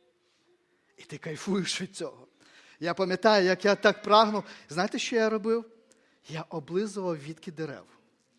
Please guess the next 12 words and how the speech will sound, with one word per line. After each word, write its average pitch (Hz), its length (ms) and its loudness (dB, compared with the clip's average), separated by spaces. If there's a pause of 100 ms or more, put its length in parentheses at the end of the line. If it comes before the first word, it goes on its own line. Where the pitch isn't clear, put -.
(1080)
Да, 254 240 0
вони 196 220 -2
були 180 200 -4
трохи, 170 420 -4 (420)
е, 135 220 -10
з 120 240 -20
воску, 196 380 -10
чи 147 160 -14
як, 131 300 -12
ні, 151 80 -10
як 127 380 -12
це? 117 200 -20